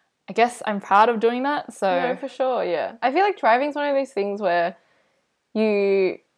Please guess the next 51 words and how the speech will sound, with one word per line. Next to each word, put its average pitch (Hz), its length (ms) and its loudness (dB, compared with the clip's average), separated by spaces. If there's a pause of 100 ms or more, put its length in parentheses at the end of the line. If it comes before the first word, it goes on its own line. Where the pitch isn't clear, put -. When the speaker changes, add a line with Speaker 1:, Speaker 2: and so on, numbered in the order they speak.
Speaker 2:
I 208 60 0
don't 214 80 2
know, 190 100 0
people 277 280 -4
say 208 260 0
the 196 100 -4
more 196 160 0
you 196 80 0
drive, 175 320 0
the 180 60 -12
more 170 160 -4
you 170 60 -4
get 160 160 -2
the - 60 -12
hang 160 180 -8
of 160 60 -8
it. 170 60 -4
I 175 120 2
don't 202 320 -6
feel 165 300 -4
that, 127 180 -4
though, 156 120 -4
at 139 160 -2
all 139 280 -4
<laughs> - 20 -8
Speaker 1:
Yeah. 180 280 -4
Speaker 2:
sometimes. 196 580 -8 (260)
Speaker 1:
<laughs> - 260 -12
Speaker 2:
There's, 208 160 2
like, 208 140 2
I 220 100 0
think 233 160 0
I 240 80 4
was 233 160 2
driving 196 380 2
the 190 120 0
other 180 140 4
day 170 500 0 (320)
for 202 120 -2
the 190 100 0
first 180 280 -2
time 185 180 0
in 185 60 0
a 175 60 0
while 170 260 4
just 170 240 -6
because 175 240 -6
we 175 100 -4
haven't 170 260 -6
been 170 160 -6
out. 143 340 -6